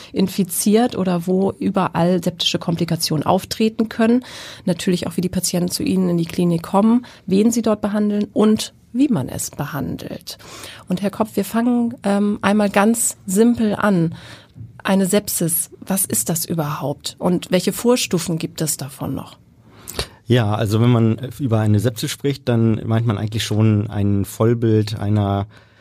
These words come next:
Speaker 2: ähm, ja, schweren Erkrankung, wo sich viele Bakterien im Blut angesammelt haben und der Patient dadurch schwer krank geworden ist. Das ist im Prinzip, ähm, möglich über ganz viele Me-, Wege, entweder über eine Infektion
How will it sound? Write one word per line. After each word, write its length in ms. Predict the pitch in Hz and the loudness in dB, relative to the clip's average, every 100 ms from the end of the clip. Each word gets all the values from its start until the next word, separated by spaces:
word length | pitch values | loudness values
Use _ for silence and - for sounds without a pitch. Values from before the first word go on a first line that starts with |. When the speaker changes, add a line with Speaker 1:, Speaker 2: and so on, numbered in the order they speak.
| _ _ 110 | _ _ -4
Speaker 2:
ähm, 560 | 101 98 92 92 92 - - - _ | 0 2 0 0 -4 -12 -20 -20 _
ja, 160 | 104 104 | 0 0
schweren 360 | 107 113 117 101 | 0 2 2 2
Erkrankung, 760 | 104 107 127 117 120 151 101 | 0 0 2 2 0 0 -2
wo 240 | 107 104 104 | 0 0 0
sich 260 | 107 101 | -2 -4
viele 200 | - 131 | -2 0
Bakterien 420 | 120 110 117 117 | 0 0 2 2
im 120 | 107 101 | 2 2
Blut 180 | 131 | 0
angesammelt 500 | 123 117 107 107 107 | 2 2 2 2 2
haben 200 | 107 107 | 2 0
und 120 | 107 107 | 0 -2
der 60 | |
Patient 340 | 107 104 110 107 | -2 -2 -2 -2
dadurch 220 | 101 101 | -2 -2
schwer 180 | 101 107 | -2 -2
krank 220 | 113 107 | -2 -2
geworden 380 | 110 90 92 - | -2 -2 -4 -6
ist. 260 | - - - - - - - - | -10 -14 -20 -20 -20 -20 -8 -2
Das 160 | 113 | 0
ist 120 | 135 | 2
im 80 | 127 | 0
Prinzip, 640 | 117 117 - 113 110 - - | 2 0 0 -2 -4 -14 -6
ähm, 380 | 110 107 104 104 | 0 2 4 4
möglich 580 | 117 113 117 110 - - _ _ - | 2 2 -2 -4 -8 -18 _ _ -12
über 220 | 175 110 | -4 0
ganz 200 | 110 123 | 2 0
viele 200 | - 117 | 0 2
Me-, 240 | 107 110 110 | 4 4 2
Wege, 380 | 110 104 110 104 | 0 0 2 2
entweder 540 | 101 107 107 104 101 | 0 0 0 0 0
über 260 | - 101 101 | -2 -2 0
eine 440 | 98 104 95 95 | 2 2 2 -2
Infektion 840 | - 117 110 107 - 113 107 107 | -2 -2 -2 -4 -2 0 2 2